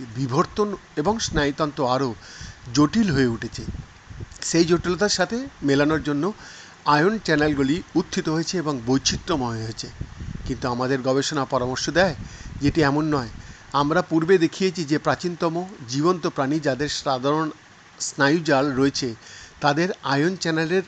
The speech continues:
বৈচিত্র্য সবচেয়ে বেশি। এই নতুন আবিষ্কারটি ক্রমবর্ধমান প্রমাণ যোগ করে যে স্নায়ুতন্ত্রের জন্যে অনেকগুলি বিল্ডিং ব্লক আমাদের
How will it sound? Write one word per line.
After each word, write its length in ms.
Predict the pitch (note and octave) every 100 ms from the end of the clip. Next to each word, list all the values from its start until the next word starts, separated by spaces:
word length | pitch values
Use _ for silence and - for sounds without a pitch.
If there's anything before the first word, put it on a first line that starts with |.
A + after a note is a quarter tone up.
| - B2+
বৈচিত্র্য 460 | D3+ - F3 A3+
সবচেয়ে 640 | G#3 - D3+ - - - E3+
বেশি। 280 | A#2 - A2 - - - - -
এই 100 | B2
নতুন 280 | A#2+ A#2 C#3
আবিষ্কারটি 560 | C3 C3+ - D3 - A#3+ - - - - -
ক্রমবর্ধমান 720 | D#3+ E3+ E3+ F3 E3+ G#3 A#3
প্রমাণ 400 | F3+ C#3+ C#3+ C#3+
যোগ 200 | C#3+ D3+ - - - -
করে 220 | C#3+ C#3
যে 280 | D3 C#3 C#3+
স্নায়ুতন্ত্রের 760 | - - C3 C3+ E3 D#3 E3 C3+
জন্যে 320 | D3+ E3 G#3+ - - -
অনেকগুলি 480 | C3+ D#3+ D#3+ F3 F3+
বিল্ডিং 540 | C3+ C#3+ D#3 D3+ F3+
ব্লক 420 | C#3 A#2+ C#3 E3+ D3
আমাদের 340 | C3 C3+